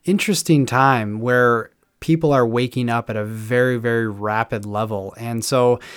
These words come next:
the information from conscious parenting to holistic healing to spirituality and personal growth, all of this really needs to get out there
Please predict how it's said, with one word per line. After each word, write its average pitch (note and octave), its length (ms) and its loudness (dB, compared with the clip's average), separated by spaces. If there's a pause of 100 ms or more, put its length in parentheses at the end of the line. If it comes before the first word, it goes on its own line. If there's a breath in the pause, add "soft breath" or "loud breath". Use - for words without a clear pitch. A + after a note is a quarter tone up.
(260 loud breath)
the C#3+ 200 4
information B2+ 920 2
from A2+ 400 -2
conscious B2+ 500 -4
parenting A2+ 720 -4
to A#2 220 -6
holistic A#2+ 520 -4
healing A#2 540 -4
to A2 380 -6 (280 loud breath)
spirituality B2 1080 2
and G#2+ 160 -6
personal C3 440 -2
growth, A2+ 400 -2
all D3 320 2
of C3+ 120 4
this B2+ 280 0
really C3 320 0
needs A#2 320 -4
to A#2+ 120 -8
get A2 200 -6
out A2 260 -2
there A2 320 0